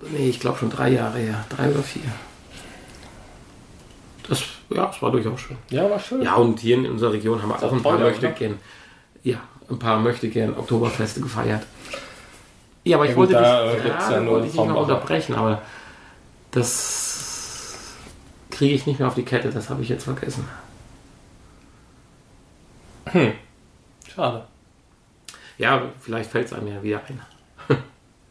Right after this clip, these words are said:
Speaker 2: Irgendein Fernsehkoch hat mal gesagt, äh, letztens, oder <laughs> vorletztens, vielleicht.
Speaker 1: Vorletztens. <laughs> Zwei Jahre, vier Monate, sechzehn Tage und sieben Stunden.
Speaker 2: Man muss, äh,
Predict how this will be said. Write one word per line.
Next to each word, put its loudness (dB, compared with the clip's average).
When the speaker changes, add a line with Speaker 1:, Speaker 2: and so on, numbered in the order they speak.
Speaker 2:
Irgendein 4
Fernsehkoch 2
hat 2
mal 2
gesagt, 0
äh, 2
letztens, -2
oder -2
<laughs> 0
vorletztens, 0
vielleicht. -2
Speaker 1:
Vorletztens. 2
<laughs> 4
Zwei 2
Jahre, 6
vier 0
Monate, 6
sechzehn 2
Tage 2
und -6
sieben -2
Stunden. -2
Speaker 2:
Man 4
muss, 2
äh, 2